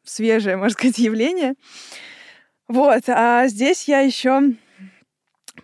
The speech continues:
пот-, ровно потому, что есть провалы, конечно же, <laughs> на этом пути, <laughs> на этом пути, а, п-, разных проб, ошибок и так далее. А, и когда Дима в нашем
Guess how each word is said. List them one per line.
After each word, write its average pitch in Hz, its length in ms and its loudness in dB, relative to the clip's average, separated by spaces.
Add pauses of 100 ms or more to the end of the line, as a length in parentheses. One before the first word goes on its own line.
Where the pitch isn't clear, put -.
пот-, - 180 -8
ровно 226 280 2
потому, 226 340 0
что 240 200 -4
есть 220 360 -2
провалы, 233 360 2
конечно 254 360 0
же, 294 80 2
<laughs> - 20 0
на 370 140 4
этом 277 220 0
пути, 262 520 0 (300)
<laughs> 269 320 -6
на 226 140 0
этом 214 260 -2
пути, 240 480 -2
а, 202 640 -4
п-, - 100 -18 (100)
разных 208 500 -4
проб, 233 300 -2
ошибок 202 460 -6
и 196 40 -6
так 196 160 -8
далее. 254 360 0 (680)
А, 208 460 -2
и 226 80 -2
когда 226 520 0
Дима 214 760 0
в 202 340 -2
нашем 208 380 -4